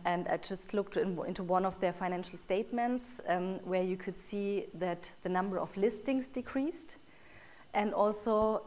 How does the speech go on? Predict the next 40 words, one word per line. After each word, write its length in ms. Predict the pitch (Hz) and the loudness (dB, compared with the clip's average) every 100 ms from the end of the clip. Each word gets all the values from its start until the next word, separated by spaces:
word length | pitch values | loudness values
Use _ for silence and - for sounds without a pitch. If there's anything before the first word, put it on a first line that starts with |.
| 160 | -6
the 80 | 180 | -6
traffic 540 | - 196 220 277 - | 0 0 2 -4 -2
decreased, 760 | 254 247 - 254 339 - - - - 208 | -6 -4 -2 -2 -2 -6 -14 -16 -6 -4
and 120 | 196 | 2
they 280 | 185 185 175 | 2 2 0
also 260 | 202 190 185 | 2 0 0
showed 380 | 175 185 185 196 | -2 2 2 4
it, 260 | 277 277 - | 2 2 -6
um, 220 | 208 208 202 | -2 -2 -2
in 140 | 208 | -4
the 60 | 202 | -4
statement. 600 | - 196 202 214 226 - - - - | 0 0 2 -2 -2 -6 -16 -18 0
But 120 | 208 208 | 0 4
they 120 | 220 | 6
also 320 | 202 233 240 | 6 6 4
said 340 | 233 226 202 | 2 4 4
at 140 | 202 180 | 2 -2
the 60 | |
bottom, 520 | 180 180 180 196 185 190 - - - - - | 0 0 0 -2 -6 -8 -12 -20 -20 -10 2
um, 360 | 175 175 180 175 - - | 4 4 2 -2 -14 -10
"This 200 | - 233 | 0 0
effect 680 | 160 - - 208 233 - - - - - | 2 -2 4 4 4 -2 -6 -10 -18 -4
does 220 | 190 185 | -2 -2
not 280 | 196 196 208 | 0 0 0
have 280 | - 180 175 | 4 2 4
an 100 | 190 | 0
impact 400 | 190 202 185 170 | 0 0 -2 -2
on 120 | 175 | 0
our 160 | 151 165 | 0 0
financial 440 | 180 165 170 165 | 0 -2 -2 -4
figures, 460 | - 240 214 185 - | 2 4 6 2 2
especially 580 | 180 - 208 208 196 185 | -6 0 2 2 2 0
due 200 | 185 190 | 0 -4
to 160 | 190 175 | -4 -4
the 80 | |
contract 520 | 180 - 196 196 170 175 | -4 -2 -2 0 -2 0
model 300 | 165 185 196 | -2 -2 -2
and 160 | 160 | -4
fixed 300 | - 165 - | -4 -8 -8
memberships." 680 | 160 151 151 147 151 - - | -8 -6 -8 -12 -12 -14 -16